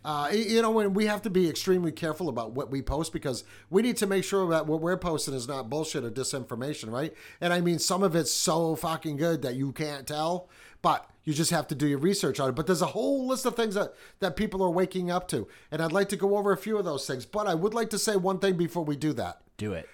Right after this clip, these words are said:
Speaker 1: Just a little funny thing. The Arizona ballot audit is scheduled to be completed by June fourteenth.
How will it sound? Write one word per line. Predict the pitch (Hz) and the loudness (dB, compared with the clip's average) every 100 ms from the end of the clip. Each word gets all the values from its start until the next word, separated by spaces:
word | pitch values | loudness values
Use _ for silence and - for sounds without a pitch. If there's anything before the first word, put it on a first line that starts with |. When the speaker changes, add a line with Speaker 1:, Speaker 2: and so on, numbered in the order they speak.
| - | -2
Speaker 1:
Just | 185 170 | 0 2
a | |
little | 160 156 | 2 2
funny | 147 143 131 | 0 -4 -4
thing. | 123 120 95 - _ - _ _ _ _ _ _ _ - | -6 -8 -8 -14 _ -20 _ _ _ _ _ _ _ -6
The | 156 175 | -2 2
Arizona | 190 214 202 147 185 185 185 | 2 4 2 4 4 4 2
ballot | 156 160 156 160 170 - | 0 2 2 2 -2 -2
audit | 143 156 156 | 0 0 -2
is | 131 | -4
scheduled | - - 156 151 151 | -4 0 0 0 -2
to | 156 | -2
be | 156 | 0
completed | 160 143 - 165 156 | -2 -4 0 2 2
by | 131 131 | 2 0
June | 127 151 | 4 4
fourteenth. | 135 151 139 151 135 101 | 4 2 0 0 -4 -6